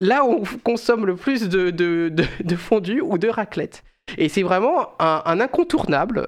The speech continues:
euh, pour, euh, les Allemands, pour le Nouvel An ou pour, euh, le, euh, le réveillon, euh, du, de la Saint-Sylvestre, du passage à la Nouvelle Année, de faire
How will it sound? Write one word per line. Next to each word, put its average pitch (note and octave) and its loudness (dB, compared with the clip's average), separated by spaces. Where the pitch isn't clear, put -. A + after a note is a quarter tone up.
euh, C3 -2
pour, G3+ -2
euh, C3+ 0
les D#3 0
Allemands, E3 0
pour A3 -2
le G3+ 2
Nouvel D#3+ 0
An G#3 2
ou G#3+ -2
pour, F#3+ 0
euh, B2+ 2
le, B2 0
euh, A#2 0
le B2 0
réveillon, E3 0
euh, A#2+ 0
du, A#2 -4
de A2 -4
la A2 -2
Saint-Sylvestre, B2+ -4
du G#2+ -2
passage A#2+ -2
à B2 -2
la - -2
Nouvelle A2+ -2
Année, E3 -2
de D3+ -2
faire D#3+ -2